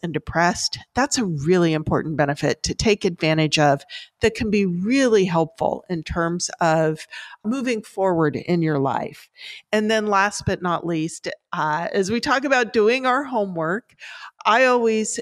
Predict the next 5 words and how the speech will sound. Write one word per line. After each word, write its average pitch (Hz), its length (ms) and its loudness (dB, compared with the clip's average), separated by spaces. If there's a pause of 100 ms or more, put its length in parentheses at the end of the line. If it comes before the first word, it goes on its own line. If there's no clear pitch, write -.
seek - 640 -6
insight 202 640 2
and 180 120 -2
comfort, 175 720 0 (180)
uh, 175 220 2